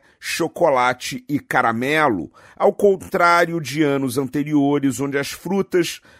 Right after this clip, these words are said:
foram as grandes protagonistas. As medalhas de ouro dessa edição,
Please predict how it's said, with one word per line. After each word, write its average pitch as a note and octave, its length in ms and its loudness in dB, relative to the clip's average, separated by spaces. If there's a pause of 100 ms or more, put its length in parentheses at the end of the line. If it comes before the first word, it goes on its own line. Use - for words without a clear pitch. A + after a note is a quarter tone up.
foram G#3 720 4
as E3+ 220 -2
grandes D3 480 0
protagonistas. C3+ 1200 -4 (400)
As B2+ 200 -2
medalhas D3 580 2
de G#2+ 160 -4
ouro B2 320 0
dessa C3+ 540 2
edição, B2+ 560 -2